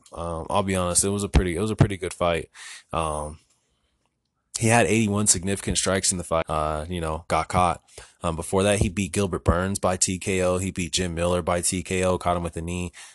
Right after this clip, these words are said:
Uh, he beat Mark DeCasey back whenever, but, you know, back when Mark, uh,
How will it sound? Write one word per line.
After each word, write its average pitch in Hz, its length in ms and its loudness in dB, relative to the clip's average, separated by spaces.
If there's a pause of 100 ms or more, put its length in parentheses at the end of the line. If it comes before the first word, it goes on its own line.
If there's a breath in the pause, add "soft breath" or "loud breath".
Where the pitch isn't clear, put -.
(140)
Uh, 80 220 0
he 90 140 -4
beat 85 280 -2
Mark 87 320 0
DeCasey 90 600 0
back 92 260 0
whenever, 87 260 -4
but, 80 240 -6
you 87 220 -6
know, 82 100 -4
back 85 240 -4
when 82 100 -6
Mark, 82 280 -6
uh, 78 240 -4